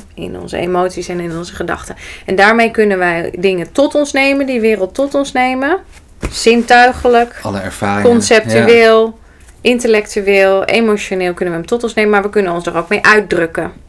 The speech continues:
Speaker 2: Mhm.
Speaker 1: Dus die persona is een voertuig, een vehicle waar bewustzijn zich in kan uitdrukken, dan wel dingen kan, kan ervaren.
Speaker 2: Ja,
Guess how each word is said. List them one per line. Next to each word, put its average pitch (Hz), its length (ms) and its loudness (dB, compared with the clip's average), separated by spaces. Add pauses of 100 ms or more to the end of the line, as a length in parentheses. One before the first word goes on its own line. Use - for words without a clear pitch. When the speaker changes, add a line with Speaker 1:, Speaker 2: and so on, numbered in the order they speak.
(140)
Speaker 2:
Mhm. 117 320 -2 (460)
Speaker 1:
Dus 202 140 0
die 214 100 0
persona 262 600 2
is 208 140 2
een 175 120 -2
voertuig, 262 920 2
een 208 120 0
vehicle 254 640 0
waar 208 200 2
bewustzijn 208 960 0 (460)
zich 202 220 -4
in 202 120 0
kan 185 200 -4
uitdrukken, 202 640 0
dan 190 200 0
wel 175 160 -2
dingen 175 320 -4
kan, 165 400 -10
kan 165 140 -10
ervaren. - 720 -4
Speaker 2:
Ja, 113 380 0